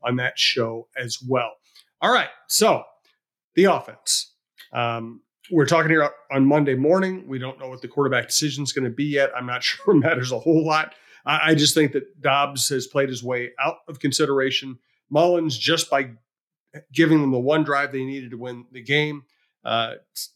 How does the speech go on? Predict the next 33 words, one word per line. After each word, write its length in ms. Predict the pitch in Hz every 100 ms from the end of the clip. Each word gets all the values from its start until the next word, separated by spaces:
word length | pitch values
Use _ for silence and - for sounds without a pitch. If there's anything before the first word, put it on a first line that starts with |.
| 190
did 200 | 147 127
something 360 | 170 170 175
for 100 | 147
his 140 | 151 131
resume. 420 | 143 135 135 135 143
I'm 140 | 143
still 380 | - - 151 139
intrigued 360 | 139 127 131
by 160 | 120 120
Jaren 380 | 117 120 117 113
Hall, 340 | 113 101 95 -
just 160 | 120
a 40 | 127
young 240 | 127 135
guy 340 | 131 127 123 - _ _
who 80 | 127
seemed 320 | - 160 165
to, 80 | -
uh, 100 | 143 -
have 140 | 147 143
a 40 |
grasp 360 | 127 135 131 -
of 40 |
the 160 | 127 120
offense, 320 | 120 123 113
but 140 | 127
it 120 | 120 -
could 120 | 127
also 280 | 123 - 117
be 140 | 123
mobile. 500 | 117 120 120 120 110 _ _ _ -
Um, 420 | 113 113 107 110 _ _ _
but 220 | 131 127